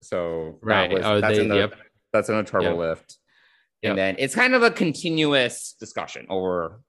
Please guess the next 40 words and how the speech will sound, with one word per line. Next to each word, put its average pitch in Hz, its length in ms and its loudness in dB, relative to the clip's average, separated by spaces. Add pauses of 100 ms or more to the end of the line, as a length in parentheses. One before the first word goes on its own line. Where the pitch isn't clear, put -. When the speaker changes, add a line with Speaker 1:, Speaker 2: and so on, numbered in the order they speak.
Speaker 1:
multiple 92 440 -8
scenes. - 640 -20 (460)
Speaker 2:
Yeah. 87 340 -2
Speaker 1:
Um, 90 200 -8
but 110 180 2
this 101 220 0
Speaker 2:
Yeah. 127 40 0
Speaker 1:
is, 120 100 -4
like, 107 220 -2
the 101 100 2
first, - 600 -2 (340)
uh, 90 420 0
the 104 80 -4
first 107 260 -2
one 95 180 -4
where 90 100 -2
we 87 100 -4
get 85 320 -6
where 82 280 -2
it's 76 120 -10
one-on-one, 78 600 -8 (220)
uh, 78 260 -10
between 73 320 -14
the 69 60 -14
two - 180 -16
of - 140 -16
them. - 240 -20 (840)
Speaker 2:
Yeah. 92 160 -4 (440)
Speaker 1:
Um, 131 220 4
Speaker 2:
Got 85 100 0
it. 82 100 -4
Speaker 1:
to 214 80 -4
your 208 120 -2
point, 185 280 -4
yeah, 170 280 4
I 160 80 0
think, 349 360 -6
you 190 120 2
know, 156 140 4
I, 170 520 4